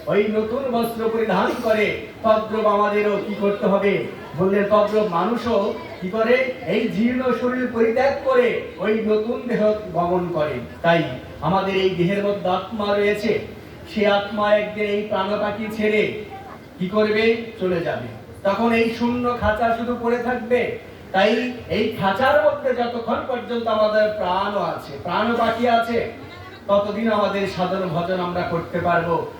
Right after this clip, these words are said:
ততদিন আমরা এই জগৎ বাজারে থাকতে পারবো। আর যখন এই প্রাণ পাখি আমাদের এই খাঁচা ছেড়ে চলে যাবে, তখন আমরা ভগবানের গুণকীর্তন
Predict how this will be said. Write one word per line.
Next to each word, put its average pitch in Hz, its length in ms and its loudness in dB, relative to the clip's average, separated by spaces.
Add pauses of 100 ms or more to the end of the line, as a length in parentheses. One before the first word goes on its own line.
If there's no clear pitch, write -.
(100)
ততদিন 196 380 0
আমরা 190 220 0
এই 190 240 0
জগৎ 196 420 0
বাজারে 190 340 2
থাকতে 196 400 -2
পারবো। 196 480 2 (240)
আর 196 320 2
যখন 202 240 2
এই 202 180 0
প্রাণ 196 340 0
পাখি 196 240 0
আমাদের 196 300 -2
এই 202 120 0
খাঁচা 196 500 0
ছেড়ে 202 240 -2
চলে 196 220 0
যাবে, 202 400 0 (240)
তখন 190 260 2
আমরা 202 300 4
ভগবানের 208 540 2
গুণকীর্তন 208 600 -4